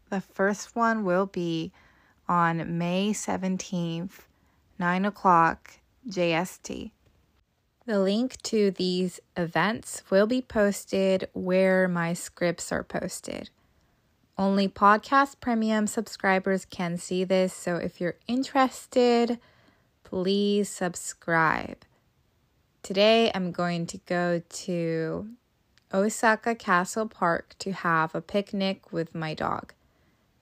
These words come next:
We are going on a date together, my dog and I. Once a week, I make time for just my dog and I. Now that I'm in Japan, it's a little difficult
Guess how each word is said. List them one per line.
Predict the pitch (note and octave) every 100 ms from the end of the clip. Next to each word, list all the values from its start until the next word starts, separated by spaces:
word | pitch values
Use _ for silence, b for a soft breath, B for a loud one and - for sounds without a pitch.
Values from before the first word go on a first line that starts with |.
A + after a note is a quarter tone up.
| _ _ _
We | G#3 G#3+
are | A3+
going | G3+ G3 F#3+ F#3 F#3 F#3
on | C4+ F3+
a | A3
date | F#3 E3+ D#3+
together, | - F#3 - E3+ F3 G#3+ C4+ D4+ _ _ _ _ _
my | - F3
dog | E3 D#3 D#3+
and | D#3+
I. | D#3 E3 G#3+ B3+ - _ _ _ _ _
Once | F#3 G#3 -
a |
week, | A3+ F#3 B3+ - -
I | F#3
make | F3 E3 -
time | G3 F3 F3 F3+ -
for | E3+ E3
just | - F3 -
my | G#3+ G#3+
dog | G3 F3 F3 F3
and | F#3 F3
I. | F3 F3 F3 F3 F#3+ b b b b b _
Now | G3 F#3 G3 G3+ G#3
that | G3+ F#3+ -
I'm | F#3 F3+
in | F3+
Japan, | E3+ F3 - A3+ A3 G#3+ G#3+ G#3+ -
it's | F#3+ F3
a | F3+
little | E3+ D#3+
difficult | E3 F3 - - - E2+ D#2